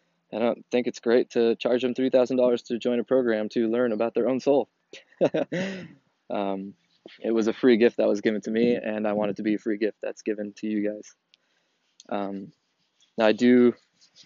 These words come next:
have a, a donation aspect to it, but that's all, like, there is a way to donate to me if you, if you feel so inclined to, but it's a hundred percent not required whatsoever.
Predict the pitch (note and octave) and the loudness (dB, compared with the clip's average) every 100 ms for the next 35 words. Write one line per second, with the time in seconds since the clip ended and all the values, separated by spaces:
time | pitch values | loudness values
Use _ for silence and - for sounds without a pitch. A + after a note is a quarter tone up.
0 | - - B2 A2 - G#2+ G2 A2 A2+ C3+ | -8 0 4 4 4 2 4 4 6 4
1 | - A2+ G#2 - _ - A2 G2+ C3 A2 | 2 0 -2 -8 _ -4 -2 0 -2 -2
2 | - D#3+ C3+ A#2+ - A#2 - A#2+ A2+ A2 | 2 2 2 2 2 2 4 4 4 2
3 | _ _ _ _ _ _ _ - A2+ - | _ _ _ _ _ _ _ -4 -2 0
4 | A2 B2 A#2+ A2+ A#2 A2 - G#2 A2+ G#2+ | 4 6 6 6 6 4 2 -2 0 0
5 | G#2+ G#2 A#2 C#3 B2+ - A2 G#2 - - | -2 -4 -4 -2 -2 -2 -2 -2 -6 -8
6 | A#2 G#2 - G#2+ G2+ A#2 G#2 - A2+ A2+ | -6 -6 -2 0 0 -2 -2 -2 -4 0
7 | C#3+ A2+ G#2 _ _ - B2 G#2 G2 - | 0 0 -2 _ _ -8 -6 -6 -4 -4
8 | G#2+ A2 A2+ - A#2+ C3+ A#2 A2+ - A2+ | -4 -4 -6 -2 2 2 0 -4 -2 -2
9 | A#2+ E3 | 0 -2